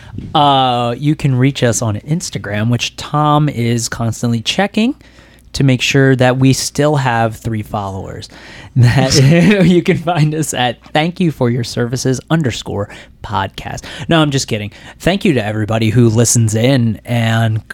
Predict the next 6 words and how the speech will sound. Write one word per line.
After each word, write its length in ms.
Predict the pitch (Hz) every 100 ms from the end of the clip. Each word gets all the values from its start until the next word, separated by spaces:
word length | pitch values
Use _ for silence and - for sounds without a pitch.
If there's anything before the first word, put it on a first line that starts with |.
| -
uh, 460 | 120 110 107 104
writes 400 | 104 120 120 113 -
in 440 | 117 113 143 190 - - - - -
and 880 | 120 123 127 127 131 135 135 143 139 127
watches 540 | 110 120 135 - 120
us 200 | 120 -